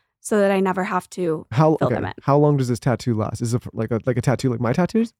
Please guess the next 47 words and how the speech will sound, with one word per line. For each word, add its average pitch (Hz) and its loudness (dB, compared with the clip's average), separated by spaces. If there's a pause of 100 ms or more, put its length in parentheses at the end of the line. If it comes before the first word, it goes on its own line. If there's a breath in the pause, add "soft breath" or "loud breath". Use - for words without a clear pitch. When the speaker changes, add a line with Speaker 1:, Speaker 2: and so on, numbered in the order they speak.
(120)
Speaker 1:
Like 233 2
three 202 -2
years. - -10 (220)
I 240 4
Speaker 2:
Oh, - 6
Speaker 1:
mean, 170 8
Speaker 2:
okay. 160 4
So 151 0
it, 147 0
like, 156 2
fades 151 4
out. - -2
Speaker 1:
It 269 6 (120)
f-, - -2
it 247 4
fades 220 2
a 214 2
little 185 4
Speaker 2:
So - 4
it's, - 4
Speaker 1:
bit. - 4
Speaker 2:
like, 190 4
Speaker 1:
I - 6
get - 6
it - 2
Speaker 2:
light. 240 4
Speaker 1:
redone 196 2 (240)
every 190 2
year. - -2 (880)
Speaker 2:
Huh. 185 4 (260)
Speaker 1:
Yeah. 208 4
And 226 6
I 220 6
basically, 214 2
I 214 4
went 196 2
in 220 2
with 214 -2
my 202 0
favorite 196 -4
lip 190 -4
liner 254 0 (600)
and 214 2
she 220 -4
color 208 -4
matched 254 -6
it. 311 -2